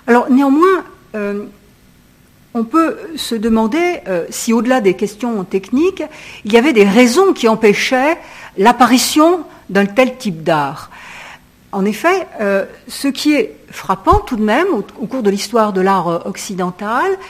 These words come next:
c'est le fait de constater que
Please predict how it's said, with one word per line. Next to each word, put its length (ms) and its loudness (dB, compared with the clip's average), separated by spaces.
c'est 220 -6
le 80 -4
fait 160 -4
de 100 -4
constater 840 -2
que 280 2